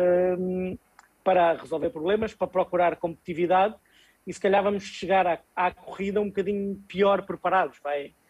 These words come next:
imagino que poderão haver menos simulações de corrida, porque esses dados é óbvio que são muito importantes, mas tu consegues um, um bocadinho improvisar durante a corrida, ou com os dados de,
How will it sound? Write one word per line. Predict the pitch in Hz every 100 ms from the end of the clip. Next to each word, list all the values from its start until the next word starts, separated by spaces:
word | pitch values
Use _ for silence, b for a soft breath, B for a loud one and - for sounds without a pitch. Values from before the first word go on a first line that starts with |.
| b b b -
imagino | 170 180 165 196 190
que |
poderão | - 170 175 175
haver | 151 170
menos | 165 170 170 -
simulações | - 165 165 - 170 156
de | -
corrida, | - 185 185 196 - b b b b _ _
porque | 185 180 - - 190 185 185 185 190 190 196
esses | 202 - 170
dados | 196 202 170 - - - - - - -
é | 170 175
óbvio | 190 202 190
que | -
são | 185
muito | 180 208 190
importantes, | 185 175 170 185 190 214 - - _ _ _ _ -
mas | 175 -
tu | 185
consegues | 190 180 196 175 156
um, | 190 180
um | - 196
bocadinho | - 175 196
improvisar | 196 196 190 196 156 185 151 185 190 170
durante | 175 180 170 -
a |
corrida, | - - 175 165 127 117
ou | 147
com | - 165 170
os | 143
dados | 156 175 151
de, | 143 170 165